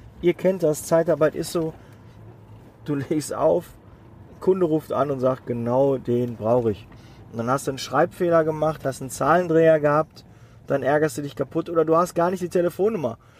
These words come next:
Der sagt, „Ich melde mich noch mal in einer Stunde.“ Ja, und dann meldet der sich nicht. Du sitzt da auf heißen Kohlen und willst, dass der Bewerber sich meldet, aber macht er nicht.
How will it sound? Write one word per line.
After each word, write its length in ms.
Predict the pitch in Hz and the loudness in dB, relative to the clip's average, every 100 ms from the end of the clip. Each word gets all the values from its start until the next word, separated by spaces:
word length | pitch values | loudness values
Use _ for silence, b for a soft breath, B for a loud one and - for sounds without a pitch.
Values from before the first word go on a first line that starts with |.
| b - | b -8
Der 100 | 139 | 0
sagt, 220 | 170 170 | 0 0
„Ich 100 | 156 | -2
melde 220 | 160 185 | 0 0
mich 120 | 180 | -2
noch 160 | 165 175 | -4 -4
mal 120 | 170 | -4
in 60 | 165 | -4
einer 100 | 160 | -6
Stunde.“ 460 | - 170 175 170 - _ _ _ - | -6 -4 -2 -4 -6 _ _ _ 0
Ja, 140 | 156 | 2
und 120 | 156 165 | 4 4
dann 140 | 165 | 4
meldet 360 | 180 247 285 175 | 4 4 2 2
der 120 | 143 | 2
sich 160 | 131 | -2
nicht. 180 | 123 117 | -6 -4
Du 60 | 143 | -2
sitzt 320 | 160 226 - | -2 -4 0
da 100 | 180 | 2
auf 100 | 165 | 2
heißen 320 | 160 160 151 | 0 -2 -4
Kohlen 320 | - 180 233 214 | -2 2 2 0
und 160 | 160 | -2
willst, 340 | 165 196 - b b b _ | -2 -2 -6 b b b _
dass 160 | 151 | -6
der 120 | - 151 | -2 -2
Bewerber 420 | 139 151 156 151 | 0 0 2 -2
sich 140 | 139 | -4
meldet, 440 | 131 143 165 170 - | -2 -2 -2 -8 -6
aber 420 | 135 139 135 - _ | -4 -2 -4 -8 _
macht 440 | 113 107 104 - - | -12 -10 -10 -12 -16
er 100 | - | -16
nicht. 260 | - - | -20 -20